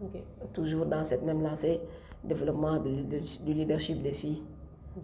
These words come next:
Speaker 2: dans le village de Yoff, mon quartier, là où tout a commencé.
Speaker 1: Ok. Et dernière question, c'est quoi ton rêve pour le Sénégal et de manière plus large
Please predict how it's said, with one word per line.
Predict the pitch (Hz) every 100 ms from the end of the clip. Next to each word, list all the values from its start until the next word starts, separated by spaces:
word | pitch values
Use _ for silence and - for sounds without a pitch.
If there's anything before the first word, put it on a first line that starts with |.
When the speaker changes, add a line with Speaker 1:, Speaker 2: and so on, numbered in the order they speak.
| -
Speaker 2:
dans | 160
le | 156
village | 131 131 156
de | 127
Yoff, | 131 151 - -
mon | -
quartier, | 107 - - - - -
là | 131 151
où | -
tout | - 160
a | 127
commencé. | - 165 - - - - - - - 185
Speaker 1:
Ok. | 185 180 - - - - - -
Et |
dernière | 175 185 185 180
question, | 196 190 262
c'est | 208
quoi | 226
ton | 220 190
rêve | 175 202 - 175
pour | 156
le | 147
Sénégal | 151 170 165 175 226 208
et |
de | 160
manière | 156 160 156
plus | -
large | 170 190